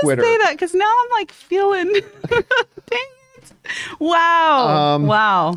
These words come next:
Speaker 1: hold on a sec. I'm putting this on Twitter right now. I've gotta
Speaker 2: Man.
Speaker 1: repeat what you just said. Okay, so, so the,
Speaker 2: Bro,
Speaker 1: um,
Speaker 2: time flies.
Speaker 1: uh, yeah, yeah, time
Speaker 2: I'm
Speaker 1: flies.
Speaker 2: twenty-one, by the way. <laughs>
Speaker 1: I'm putting this on. Also, the fa-, the Phantom, um,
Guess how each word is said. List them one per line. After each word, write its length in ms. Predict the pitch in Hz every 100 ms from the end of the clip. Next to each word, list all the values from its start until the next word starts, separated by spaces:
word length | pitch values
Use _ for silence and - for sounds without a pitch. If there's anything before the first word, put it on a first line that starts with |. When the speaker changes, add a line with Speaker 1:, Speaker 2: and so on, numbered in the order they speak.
| -
Speaker 1:
hold 120 | 185
on 20 |
a 40 |
sec. 180 | 190 165
I'm 120 | 151 170
putting 240 | 233 233
this 160 | 226 208
on 120 | 180
Twitter 280 | - 180 160
right 160 | 139
now. 160 | 135 131
I've 80 | 127
gotta 240 | 147 180
Speaker 2:
Man. 100 | 175
Speaker 1:
repeat 340 | 160 156 165 151
what 100 | 139
you 140 | 147
just 200 | 135 131
said. 240 | - 139 139
Okay, 180 | 131
so, 240 | 127 160 139
so 280 | 135 165 156
the, 140 | 151
Speaker 2:
Bro, 280 | 143 185 175
Speaker 1:
um, 140 | 147 147
Speaker 2:
time 200 | 175 170
flies. 840 | - 170 170 170 160 156 - - _ 156 -
Speaker 1:
uh, 160 | 180
yeah, 280 | 180 180 196
yeah, 360 | 170 208 180 107 -
time 220 | 190 -
Speaker 2:
I'm 60 | -
Speaker 1:
flies. 20 |
Speaker 2:
twenty-one, 540 | 180 370 320 247 285
by 200 | 254 170
the 120 | 165
way. 200 | 160 185 - - -
<laughs> 220 | _ _
Speaker 1:
I'm 240 | - 202
putting 280 | 202 240 247
this 300 | 233 - - 160 -
on. 240 | 170 165
Also, 300 | 175 170 175
the 160 | 139 156 - _
fa-, 320 | 156 180 -
the 140 | 156 170
Phantom, 720 | - 196 214 220 226 220 220
um, 380 | - 160 160